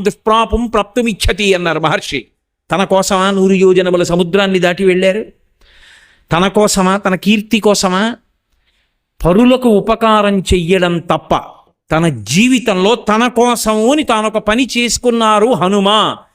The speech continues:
అని ఆయన జీవితం మొత్తం మీద ఒకటి నాకు చూపించండి. ఆఖరికి ఆయన చేసుకున్న పెళ్లి కూడా ఆయన కోసం కాదు. "సువర్చల,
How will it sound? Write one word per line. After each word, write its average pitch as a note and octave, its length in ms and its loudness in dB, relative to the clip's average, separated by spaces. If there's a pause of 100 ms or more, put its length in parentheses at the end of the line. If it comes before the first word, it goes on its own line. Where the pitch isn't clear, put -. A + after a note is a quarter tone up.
(120)
అని G#3+ 200 -2
ఆయన G#3+ 220 0
జీవితం C4+ 640 0
మొత్తం A3+ 300 -2
మీద B3 140 -2
ఒకటి A3 160 -4
నాకు G3+ 240 -10
చూపించండి. G#3 480 -14 (640)
ఆఖరికి F#3+ 440 -2
ఆయన F3+ 140 0 (140)
చేసుకున్న G3+ 360 0
పెళ్లి G3+ 360 2
కూడా G#3+ 200 2
ఆయన G3+ 120 -2
కోసం E3 340 -6
కాదు. - 200 -12 (1200)
"సువర్చల, D#3+ 840 0